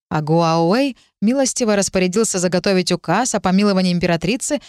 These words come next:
и зачитать его на следующий день утром на площади перед народом. Однако он вовсе не намерен был оставлять Луан в живых. Именно с этой целью он и позволил ей проститься с кем-то из родных.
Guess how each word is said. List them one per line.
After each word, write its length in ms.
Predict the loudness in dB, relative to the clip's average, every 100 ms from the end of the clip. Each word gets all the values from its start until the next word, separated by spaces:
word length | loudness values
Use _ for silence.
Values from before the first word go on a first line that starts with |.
| _
и 100 | -4
зачитать 560 | -2 -2 -4 0 -2 0
его 260 | 0 2
на 120 | 2 0
следующий 520 | 0 0 0 0 -2
день 220 | -2 -4 -4
утром 340 | -2 0 2
на 140 | 2
площади 440 | 2 0 0 -2 -4
перед 280 | -2 0 0
народом. 540 | 0 0 -2 -4 -6 _ _ _ _
Однако 640 | -8 -8 -6 -6 -6 -8 -8 _ _ -8
он 240 | -4 -2
вовсе 340 | -4 -6 -4 0
не 100 | 0
намерен 460 | 2 2 2 2
был 140 | 2 2
оставлять 520 | 0 0 0 0 0
Луан 320 | 0 2 0
в 60 | -2
живых. 580 | 0 0 -2 -4 -12 _ _ _ _ -6
Именно 320 | -2 0 0
с 140 | -2 -6
этой 260 | -4 -4
целью 540 | -4 -4 -2 -2 -2 -4 _ _ -4
он 200 | 0 0
и 40 |
позволил 580 | 0 -2 0 0 2 2
ей 220 | 2 0
проститься 500 | 0 -2 0 -2 -2
с 100 | -4
кем-то 360 | -2 0 2 0
из 100 | 0
родных. 560 | -2 -4 -8 -14 _